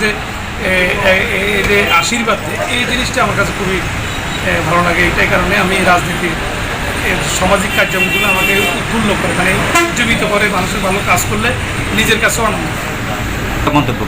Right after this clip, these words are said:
Speaker 2: কি?
Speaker 1: ধন্যবাদ, এটা একটা ভালো প্রশ্ন করছেন। সাম্প্রতিক সময় আমার আনন্দপুরে প্রার্থীর সংখ্যা অনেক বাসি বেড়ে গেছে। পোস্টার, ব্যানার,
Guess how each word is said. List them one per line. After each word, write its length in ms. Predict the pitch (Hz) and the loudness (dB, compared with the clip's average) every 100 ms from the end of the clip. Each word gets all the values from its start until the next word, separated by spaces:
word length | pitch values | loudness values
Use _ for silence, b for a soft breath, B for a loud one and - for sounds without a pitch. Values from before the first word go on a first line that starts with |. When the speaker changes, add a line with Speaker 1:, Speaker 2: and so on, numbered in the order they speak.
| - | -4
Speaker 2:
কি? 60 | - - - - - - - - - - | -4 -6 -6 -4 -4 -4 -4 -4 -2 -2
Speaker 1:
ধন্যবাদ, 420 | 190 202 208 202 | 0 2 2 2
এটা 160 | 170 202 | 0 0
একটা 160 | - | 0
ভালো 200 | 196 190 | 2 2
প্রশ্ন 300 | 196 196 214 | 2 0 0
করছেন। 360 | 214 - 202 196 - - - | 0 0 2 0 -2 -6 -4
সাম্প্রতিক 360 | - 185 190 185 | -4 -2 -2 -2
সময় 360 | - 190 208 208 - - - - - | -2 0 0 0 -2 -4 -4 -6 -4
আমার 180 | 175 196 | 0 2
আনন্দপুরে 800 | 196 190 185 180 180 190 202 202 202 - - - | 2 2 0 0 2 4 4 2 0 -4 -4 -2
প্রার্থীর 320 | 202 190 254 | -2 -2 -2
সংখ্যা 340 | - 233 214 220 | 0 -2 0 0
অনেক 240 | 202 180 | 0 2
বাসি 300 | 190 190 214 - - - | 0 0 -2 -4 -6 -2
বেড়ে 180 | 196 220 | 2 2
গেছে। 260 | 226 - 214 214 - | 2 0 -2 -4 -4
পোস্টার, 400 | 202 185 - 202 | -4 -4 0 2
ব্যানার, 360 | 190 190 190 196 | 4 2 4 0